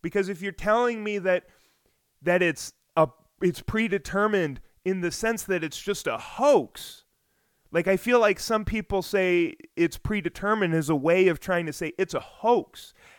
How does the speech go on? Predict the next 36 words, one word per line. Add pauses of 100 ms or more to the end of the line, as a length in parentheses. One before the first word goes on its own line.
and
none
of
them
care. (800)
None
of
them
care
about
any
of
this. (180)
So
you
caring (260)
makes
you
an
idiot.
You
funneling
and
you
looking
behind
the
scenes
and
you
peeling
back
the
curtain
on
the,